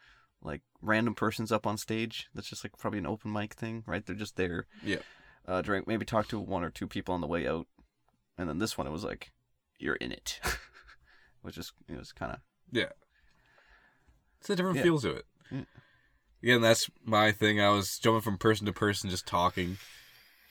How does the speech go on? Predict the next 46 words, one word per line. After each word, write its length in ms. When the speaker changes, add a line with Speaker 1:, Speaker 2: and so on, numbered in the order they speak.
Speaker 2:
It's 180
just 200
how 240
I 100
did 220
it, 40
you 60
know, 120
it's, 140
"Hey, 440
how's 180
it 40
going? 380
Yeah, 300
everything 320
Speaker 1:
Yeah. 60
Speaker 2:
going 180
all 60
right? 260
Perfect, 400
all 60
right." 280
You 100
know, 100
Speaker 1:
Mm. 40
Speaker 2:
just 160
get 160
snippets 340
of 80
people's 260
life 200
story. 500
You 60
jump 240
between 340
things 320
and 100
things, 460
and 160
you 140
go. 540
Speaker 1:
And 140
just, 160
like, 160
yeah, 80
continue. 280